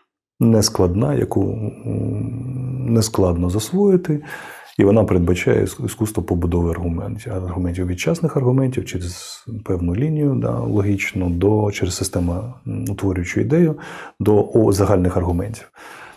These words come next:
Чому вдається аргументувати людей, які навіть не хочуть вас чу-, слухати спочатку? Тому що є кумулятивний ефект у, м, аргументації, тобто один аргумент може не переконати, а сума аргументів, де ще правильно збудована,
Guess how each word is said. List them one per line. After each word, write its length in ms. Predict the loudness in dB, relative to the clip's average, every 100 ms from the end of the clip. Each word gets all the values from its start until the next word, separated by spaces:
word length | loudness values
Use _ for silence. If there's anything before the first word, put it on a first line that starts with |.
| _
Чому 220 | -2 4 6
вдається 300 | 6 6 4
аргументувати 520 | 4 4 4 4 4
людей, 220 | 4 4
які 180 | 4 2
навіть 240 | 0 0
не 80 | -2
хочуть 380 | -2 -6 -8 -12
вас 220 | -14 -14
чу-, 460 | -12 -8 -4 -4 -4
слухати 380 | -6 -4 -6
спочатку? 460 | -2 0 0 0 2
Тому 220 | 2 2
що 180 | 2 2
є 160 | 2 2
кумулятивний 580 | 2 2 2 0 -2
ефект 380 | -2 -6 -10 -8
у, 40 | -8
м, 500 | -6 -6 -6 -6 -6
аргументації, 600 | -4 -2 0 0 0 -6
тобто 480 | -6 -4 -4 -4 -4
один 200 | 0 0
аргумент 360 | 0 0 -2 -2
може 240 | -4 -2
не 80 | -4
переконати, 640 | -6 -4 0 0 0 -2
а 240 | 0 -2 -2 -6 -10
сума 320 | -4 0 2
аргументів, 400 | 2 2 0 -2
де 100 | -2
ще 140 | -2
правильно 440 | -2 0 -2 -2 -4
збудована, 640 | -4 -2 -2 -2 -4 -4